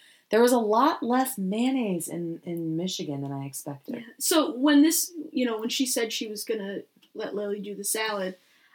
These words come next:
Speaker 2: I thought for sure it was gonna be a Jell-O salad, which
Speaker 1: Yes.
Speaker 2: is a very Midwest thing
Speaker 1: Oh my God.
Speaker 2: that my family always does.
Speaker 1: And I
Speaker 2: And
Speaker 1: love
Speaker 2: s-,
Speaker 1: it.
Speaker 2: several of my,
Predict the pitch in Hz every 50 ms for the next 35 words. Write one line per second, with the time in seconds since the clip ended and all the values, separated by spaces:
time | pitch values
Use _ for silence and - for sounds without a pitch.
0 | - - 240 240 240 294 262 240 214 208 - - 226 214 214 - - 311 262 226
1 | 220 214 226 226 - 240 233 214 220 214 202 190 190 196 226 233 226 220 208 208
2 | 208 214 - - 233 214 196 143 127 120 135 - 214 254 247 233 226 214 208 220
3 | 226 226 233 240 - 339 339 330 320 294 277 277 254 254 247 240 233 233 220 214
4 | 214 - - 262 240 220 208 196 202 202 - 180 165 160 151 147 143 143 143 143
5 | 139 139 139 233 220 240 247 247 247 247 254 240 226 220 214 214 214 214 208 -
6 | - 240 247 240 226 220 220 202 - 214 202 190 185 185 196 208 - - - _
7 | _ _ _ _ _ _ _ _ _ _ _ _ _ - 190 220 302 427 330 254
8 | 247 277 262 196 - - - - - _ _ - - - - 302 277 240 262 247
9 | 240 233 247 226 214 220